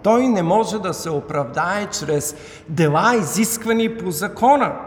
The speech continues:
защото е неспособен да изпълни закона.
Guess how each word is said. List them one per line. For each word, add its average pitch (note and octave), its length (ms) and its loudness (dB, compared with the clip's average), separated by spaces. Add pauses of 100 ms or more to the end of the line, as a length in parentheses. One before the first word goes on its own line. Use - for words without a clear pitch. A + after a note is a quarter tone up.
(420)
защото C4 600 -4
е C#4 100 4
неспособен C#4 1000 2
да B3 100 0
изпълни A3+ 800 0 (400)
закона. C#3+ 720 -2